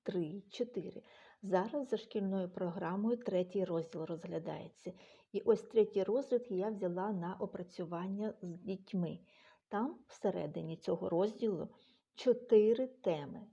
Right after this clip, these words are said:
на опанування. Чотири теми. Я з-, ці чотири теми за цей тиждень,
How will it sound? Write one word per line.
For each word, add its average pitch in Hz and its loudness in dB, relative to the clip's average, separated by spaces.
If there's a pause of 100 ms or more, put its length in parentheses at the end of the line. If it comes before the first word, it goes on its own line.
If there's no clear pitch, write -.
на 170 -2
опанування. 165 -8
Чотири 220 0
теми. 151 -6 (460)
Я 208 4
з-, 185 -8 (160)
ці 214 -4
чотири 190 -2
теми 226 -2
за 170 -6
цей 180 2
тиждень, 190 -2